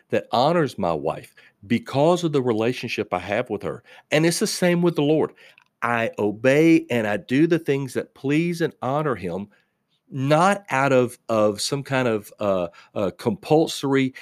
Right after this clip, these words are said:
something that I have to do. I do it because it's something I wanna do because I have a relationship with him. I know he loves me and I love him. And so, uh,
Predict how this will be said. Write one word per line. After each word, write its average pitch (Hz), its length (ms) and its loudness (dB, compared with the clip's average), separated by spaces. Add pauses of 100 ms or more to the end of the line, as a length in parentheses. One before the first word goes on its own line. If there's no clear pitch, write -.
(160)
something 147 460 -2
that 107 160 2
I 98 120 0
have 135 440 -4
to 123 100 -4
do. 110 400 0 (300)
I 127 80 0
do 170 180 4
it 214 80 -2
because 165 340 -2
it's 147 120 -6
something 165 280 0
I 123 100 4
wanna 139 420 2
do 98 200 -2
because 127 360 -6
I 135 60 -2
have 135 100 -4
a 131 60 0
relationship 123 760 2
with 90 120 -6
him. 98 220 -6 (200)
I 110 100 -4
know 113 220 4
he 196 80 4
loves 98 340 2
me 120 220 0
and 110 180 -2
I 127 140 2
love 143 300 4
him. 160 240 0 (320)
And 123 200 0
so, 127 320 2 (240)
uh, 117 220 -2